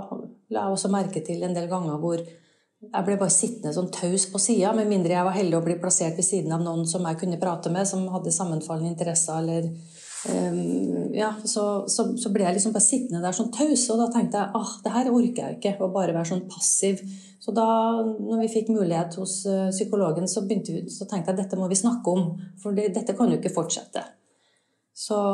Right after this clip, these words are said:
så det er liksom, jeg kan ikke tidfeste når det startet, men det er liksom, når, når, når han var på Farmen, litt før han gikk inn på Farmen der, da husker jeg begynte å legge merke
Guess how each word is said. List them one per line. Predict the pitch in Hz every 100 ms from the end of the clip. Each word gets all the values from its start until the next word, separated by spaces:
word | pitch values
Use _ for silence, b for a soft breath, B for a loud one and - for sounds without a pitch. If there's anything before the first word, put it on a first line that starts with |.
| 196 -
så | 220
det | 208
er | 208 202
liksom, | 240 233 208
jeg | 202
kan | 202
ikke | 233
tidfeste | - 214 175 170 202
når | 185 185
det |
startet, | - 214 180 - 170
men | 190 196
det |
er | 202
liksom, | 196 190 196 190
når, | 208 202 202
når, | 196 190 196
når | 196
han | 202
var | 196 226
på | -
Farmen, | 180 170 220 226
litt | 214 220
før | - 196 196
han | 208
gikk | 208 165
inn | 160
på |
Farmen | 185 190 156 180
der, | 202
da | 196 202 202
husker | 202 - 185
jeg |
begynte | 180 185
å | 175
legge | 180
merke | 185 170 151